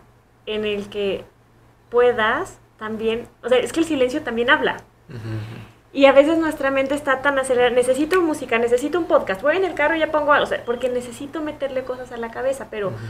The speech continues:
Speaker 1: un silencio, "No pongas ahorita nada", también es, nos ayuda a darnos cuenta de nosotros mismos.
Speaker 2: Ujú.
Speaker 1: Algún pensamiento, "Esto se me vino a la cabeza y me hizo sentir así", y no huyas, no huyas,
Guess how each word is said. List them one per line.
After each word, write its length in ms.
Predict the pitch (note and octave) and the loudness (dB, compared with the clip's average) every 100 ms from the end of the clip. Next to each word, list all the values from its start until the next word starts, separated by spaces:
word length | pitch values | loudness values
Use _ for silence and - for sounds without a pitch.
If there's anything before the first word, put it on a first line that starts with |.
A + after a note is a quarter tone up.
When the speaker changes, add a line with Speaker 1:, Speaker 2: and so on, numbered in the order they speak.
| - - | -12 -12
Speaker 1:
un 200 | - D#4 | -4 -2
silencio, 800 | E4 G4 F#4 E4 D#4 - E4 E4 - - - | 2 4 4 2 -2 -2 -2 -2 -6 -20 -10
"No 160 | B3+ D#4+ | -8 -6
pongas 340 | F4 D#4+ D#4+ | -8 -8 -8
ahorita 340 | C#4+ C4 B3+ C4 | -6 -6 -8 -8
nada", 360 | B3 A3 G3+ | -6 -4 -4
también 360 | G#3+ A#3 A#3+ B3 | -6 -6 -4 -4
es, 160 | C4+ - - - | -8 -12 -16 -8
nos 320 | A#3 A#3 A3+ | -4 -4 -6
ayuda 440 | A3+ B3 C4 C4+ C4 | -8 -2 0 -2 -2
a 120 | A3+ | -2
darnos 380 | A3+ A3+ A#3 A#3 | -2 -2 -6 -10
cuenta 360 | A#3 G#3+ A3+ A#3 | -10 -10 -8 -8
de 100 | G3+ | -8
nosotros 680 | G3 G3 - A3 G#3+ G#3+ | -10 -14 -14 -12 -12 -14
mismos. 320 | A3 G#3+ G3+ - - | -14 -14 -14 -20 -18
Speaker 2:
Ujú. 100 | C3+ A#2 A2 A2 - _ _ - | -14 -12 -12 -16 -20 _ _ -10
Speaker 1:
Algún 340 | A3+ A#3+ A#3+ | -6 -4 -2
pensamiento, 460 | A#3 A#3 A3+ A3+ A3 | -4 -4 -2 -4 -4
"Esto 160 | B3 B3+ | -12 -10
se 140 | B3+ | -8
me 100 | A#3 | -4
vino 220 | A3 G#3+ A3 | -4 -2 -4
a 20 | |
la 140 | G#3+ | -4
cabeza 360 | G#3 G3+ G#3+ G#3+ | -6 -4 -2 -2
y 60 | A3 | -4
me 100 | G3+ | -6
hizo 180 | G#3 | -8
sentir 280 | G#3+ G#3 G#3 | -10 -6 -4
así", 220 | A3 C#4+ C#4+ | -4 -4 -4
y 80 | A#3+ | 4
no 220 | C4 E4 | 6 8
huyas, 520 | F4 G4 C#4 E3+ - | 8 8 6 4 -4
no 180 | A3 D4+ | -2 2
huyas, 460 | G4 G#4+ D4+ G3 | 4 4 2 0